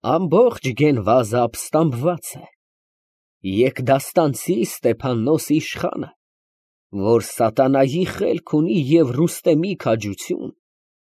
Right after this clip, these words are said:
Կալերցի պապ թագավորի հետ առաջնորդում են տեղային ապստամբներին։ Ամբողջ Չավնդուր ապստամբված է։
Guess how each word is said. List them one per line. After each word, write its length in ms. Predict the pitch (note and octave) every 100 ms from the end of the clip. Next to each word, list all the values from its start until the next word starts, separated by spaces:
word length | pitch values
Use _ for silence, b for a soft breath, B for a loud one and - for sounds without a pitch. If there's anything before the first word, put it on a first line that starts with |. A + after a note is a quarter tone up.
| _ _ _
Կալերցի 640 | F#2+ A#2+ F3 F3+ - A#3+ D#4
պապ 280 | - G#3 G3+
թագավորի 600 | - B2 - A#2 A#2 G#2+
հետ 260 | G2 C3 G2+
առաջնորդում 880 | G2+ G#2+ - A2 A2 F#2+ - G#3 G#3
են 160 | F#3
տեղային 600 | - C#3 B2 A#2 A#2 B2+ A2
ապստամբներին։ 920 | A2 - A2+ G2+ G#2 G#2 G2 F#2 - - _ _ _ _ _ _ _ _ _ _ -
Ամբողջ 640 | A2+ A#2 G#2 D3 - - -
Չավնդուր 720 | - A#2+ G2 G#2+ G2+ C3+ A#2
ապստամբված 920 | A#2+ - - D#3 B2+ A2 E3 D#3+ -
է։ 140 | A2